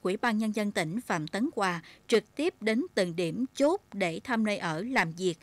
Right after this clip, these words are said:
tìm hiểu điều kiện sinh hoạt của cán bộ chiến sĩ.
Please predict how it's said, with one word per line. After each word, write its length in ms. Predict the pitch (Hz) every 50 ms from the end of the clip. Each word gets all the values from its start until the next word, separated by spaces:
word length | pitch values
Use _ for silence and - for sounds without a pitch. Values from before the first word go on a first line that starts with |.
| - - - - -
tìm 160 | - 240 214 214
hiểu 260 | 208 196 175 214 262 -
điều 120 | 233 190
kiện 240 | - - 180 165 165
sinh 260 | - - 262 233 226 208
hoạt 220 | 208 175 160 -
của 80 | - 185
cán 240 | - 208 220 285 349 -
bộ 200 | 208 175 151 143 -
chiến 200 | - - 226 294
sĩ. 380 | - - 220 180 160 160 240